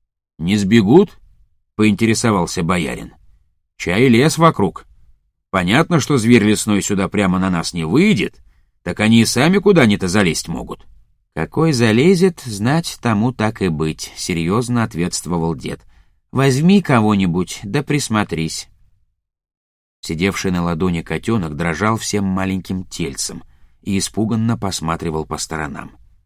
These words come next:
«Совсем кроха же», — покачал головой Игорь, опуская зверька на землю. «Несмышлёныш».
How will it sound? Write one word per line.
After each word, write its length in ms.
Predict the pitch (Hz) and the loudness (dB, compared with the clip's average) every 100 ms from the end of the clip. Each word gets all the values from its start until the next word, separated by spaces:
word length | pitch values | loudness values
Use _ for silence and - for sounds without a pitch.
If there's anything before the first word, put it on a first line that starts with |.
| _ _ _ _ _ | _ _ _ _ _
«Совсем 600 | - 80 80 - 113 127 | -10 -8 -6 -4 0 0
кроха 440 | - 107 123 - 80 | 0 0 0 -2 -8
же», — 200 | 73 71 | -8 -10
покачал 500 | 71 76 73 82 80 | -10 -10 -6 -4 -4
головой 420 | 73 73 71 65 | -4 -6 -6 -8
Игорь, 420 | - 90 107 98 | -4 -4 0 0
опуская 460 | 90 90 - 80 73 | 0 -6 -6 -8 -8
зверька 440 | 69 69 - 73 | -10 -12 -10 -10
на 160 | 73 67 | -10 -10
землю. 460 | - 62 - 50 - - - _ _ _ _ _ | -12 -12 -12 -16 -20 -20 -20 _ _ _ _ _
«Несмышлёныш». 1120 | - 120 127 120 110 87 92 95 73 - - | -2 0 2 0 0 0 0 0 -2 -8 -12